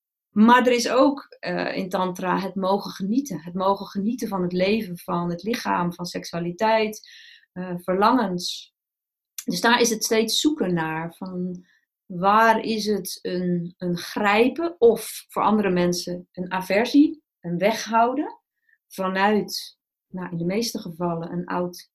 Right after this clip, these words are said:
kindstuk, een pijnstuk. En waar is het een vrij open verlangen?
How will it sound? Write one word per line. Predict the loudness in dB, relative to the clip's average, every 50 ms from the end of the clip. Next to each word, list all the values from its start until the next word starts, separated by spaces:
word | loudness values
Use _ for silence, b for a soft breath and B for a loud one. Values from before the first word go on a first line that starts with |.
| _ _ _ _ _ _ _ _
kindstuk, | -4 -4 -2 -2 -4 -6 -6 -4 -4 -4 -4 -6
een | -8 -8 -6
pijnstuk. | -6 -6 -4 -4 -6 -8 -10 -10 -8 -8 -8 -8 -8 -12 _ _ _ _ _ _ _ _ _ _ _ _
En | -6 -2 2
waar | 4 4 4 6 4 4
is | 4 4 2
het | 2 0 0 -2 -8 -4
een | -2 -2 -2 -2
vrij | -2 0 2 4 4 6 6 4 4 2 2 0 -4 -8 -8
open | 0 2 4 4 4 2 0 -4 -4 -4 -4 -4 -8 -10 _ _
verlangen? | _ _ -4 -2 0 2 2 2 2 0 -2 -6 -12 _